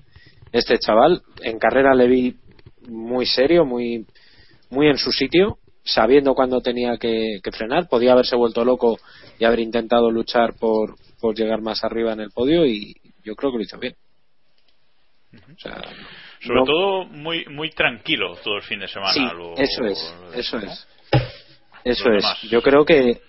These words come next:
Speaker 1: yo creo que además es, es un piloto que se le ve que tiene cabeza. También hay que entender cómo llega a la, a la Fórmula uno, llega coincidiendo con, con el regreso de Ron Dennis.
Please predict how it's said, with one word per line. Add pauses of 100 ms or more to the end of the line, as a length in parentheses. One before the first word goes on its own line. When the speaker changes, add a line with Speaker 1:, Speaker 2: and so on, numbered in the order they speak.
(180)
Speaker 1:
yo
creo
que
además
es, (480)
es
un
piloto
que
se
le
ve
que
tiene
cabeza. (520)
También
hay
que
entender
cómo
llega
a
la,
a
la
Fórmula
uno, (340)
llega
coincidiendo
con,
con
el
regreso
de
Ron
Dennis.